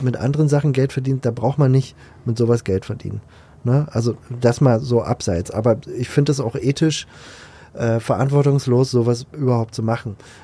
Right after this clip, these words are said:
Weil was du quasi machst, ist, du bringst deine Follower dazu, deinen Coin zu kaufen und du dumpst dann quasi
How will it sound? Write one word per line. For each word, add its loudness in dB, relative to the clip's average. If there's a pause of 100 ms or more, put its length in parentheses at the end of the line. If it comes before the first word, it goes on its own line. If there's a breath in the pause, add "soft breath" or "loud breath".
(120 loud breath)
Weil 2 (100)
was -2
du 0 (280)
quasi 2
machst, 0
ist, -6
du -2
bringst 2
deine 2
Follower 2
dazu, -2
deinen 0
Coin -2
zu -6
kaufen -2
und -4
du 2 (500 loud breath)
dumpst 0
dann 4 (640 loud breath)
quasi 0